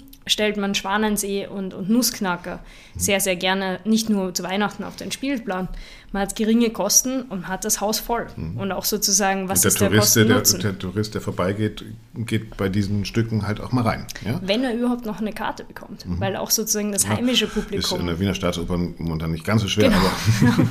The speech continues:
Speaker 2: <laughs> ja, aber egal, ja.
Speaker 1: Ja.
Speaker 2: Aber selbst ein, da haben wir letzte Woche schon drüber geredet, selbst ein Wozzeck wird dann sozusagen ästhetisiert. Aber gut, das ist nochmal ein anderes Thema.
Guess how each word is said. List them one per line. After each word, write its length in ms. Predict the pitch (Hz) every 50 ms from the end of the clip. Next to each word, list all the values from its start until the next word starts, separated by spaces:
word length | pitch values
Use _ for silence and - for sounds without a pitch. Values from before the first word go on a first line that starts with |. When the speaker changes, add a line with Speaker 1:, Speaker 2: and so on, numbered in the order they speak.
| - 185
Speaker 2:
<laughs> 1080 | - - - 196 151 - - - 233 233 247 - - - - - - - - - - -
ja, 120 | 117 110 - - - - - -
aber 120 | 135 160
egal, 320 | 196 - 175 117 87 87 113
ja. 100 | 127 113
Speaker 1:
Ja. 160 | 240 233 - -
Speaker 2:
Aber 120 | 135 131
selbst 280 | 117 135 143 143 - 147
ein, 80 | 135
da 380 | 135 131 127 135 127 123 123 123
haben 100 | 123 123
wir 60 | 120
letzte 280 | 127 127 127 139 127 123
Woche 240 | 127 120 120 127
schon 120 | 113 123 123
drüber 200 | 120 123 123 120
geredet, 380 | 123 117 110 127 123 120 113
selbst 180 | 120 120 117 117
ein 140 | 120 107 113
Wozzeck 340 | 127 131 - - 113 92 95
wird 160 | 104 98 -
dann 100 | 98 95
sozusagen 300 | 98 92 - 107 98 101
ästhetisiert. 640 | 95 104 - - 113 95 110 101 98 120 120 120
Aber 140 | 90 95 98
gut, 260 | 95 104 110 113 120
das 100 | 127 123
ist 60 | 120
nochmal 220 | 143 131 139 135 127
ein 20 |
anderes 280 | - 120 123 117 110 113
Thema. 200 | - 98 95